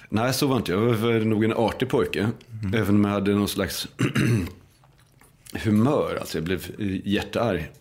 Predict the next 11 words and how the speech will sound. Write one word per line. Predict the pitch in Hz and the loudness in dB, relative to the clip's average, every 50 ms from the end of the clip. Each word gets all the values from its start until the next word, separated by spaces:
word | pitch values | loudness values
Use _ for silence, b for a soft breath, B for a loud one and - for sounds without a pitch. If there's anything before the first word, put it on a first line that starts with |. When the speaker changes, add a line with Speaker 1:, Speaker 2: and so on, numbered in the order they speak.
| - - - - _ - | -20 -20 -20 -20 _ -8
Speaker 1:
ibland. | 92 80 - 78 78 82 90 87 - - - - - _ _ _ | -8 -6 -4 -6 -4 -4 -6 -6 -8 -12 -18 -20 -20 _ _ _
Men | - 95 98 | -6 -2 -2
inte | 98 - 92 | -2 -2 0
hela | 90 85 80 | -2 -2 -2
tiden. | - - 107 104 95 | -2 0 0 0 0
Jag | 90 - | 0 0
pendlade | - 98 87 80 90 101 98 | -2 -2 -2 -2 -2 -2 -2
inte | 87 - - | -2 -4 -8
som | - 80 80 | -8 -8 -8
en | 82 80 - - - _ - - - - | -8 -8 -10 -12 -16 _ -20 -20 -18 -16
sådär. | - - 80 80 82 87 90 | -12 -10 -8 -8 -8 -8 -10